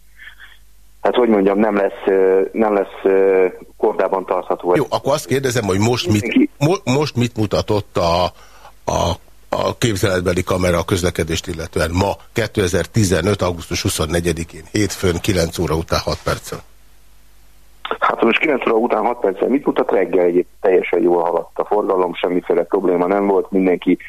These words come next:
Speaker 1: megszokta a körbeforgalmat, úgy működik, mint egy körforgalom, tehát ez kellett volna az elején is, és akkor ezt a kis varga, varga betűt megúsztuk volna. Tehát semmilyen, ö, olyan esemény
Speaker 2: Táblázás megtörtént, azt az önkormányzat
Speaker 1: Táblázás.
Speaker 2: állta, mint ahogy ön mondta.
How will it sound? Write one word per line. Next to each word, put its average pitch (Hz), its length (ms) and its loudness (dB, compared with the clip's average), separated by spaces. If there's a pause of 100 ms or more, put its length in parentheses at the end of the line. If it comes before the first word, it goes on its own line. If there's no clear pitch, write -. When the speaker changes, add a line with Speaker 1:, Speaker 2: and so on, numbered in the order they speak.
(160)
Speaker 1:
megszokta 95 640 -2
a 82 60 0
körbeforgalmat, 87 1000 0
úgy 90 100 -2
működik, 85 440 2
mint - 140 -16
egy - 100 -6
körforgalom, 90 720 0 (300)
tehát - 360 -2
ez - 200 0
kellett 87 200 0
volna 87 180 0
az 82 100 0
elején 92 340 2
is, 87 140 0
és - 140 -2
akkor 87 200 0
ezt - 180 -2
a 90 200 0 (280)
kis 101 160 2
varga, 92 360 0
varga 104 300 2
betűt 87 280 -2
megúsztuk 85 440 -2
volna. 95 160 0
Tehát 123 160 0
semmilyen, 92 560 0
ö, 92 240 2
olyan 95 260 2
esemény 90 280 0
Speaker 2:
Táblázás 104 640 -2
megtörtént, 98 840 -2
azt 95 220 -4
az 90 100 0
önkormányzat 82 680 0
Speaker 1:
Táblázás. 110 280 0
Speaker 2:
állta, 104 260 -4
mint 92 200 -2
ahogy 87 160 -2
ön 95 100 0
mondta. 85 480 -2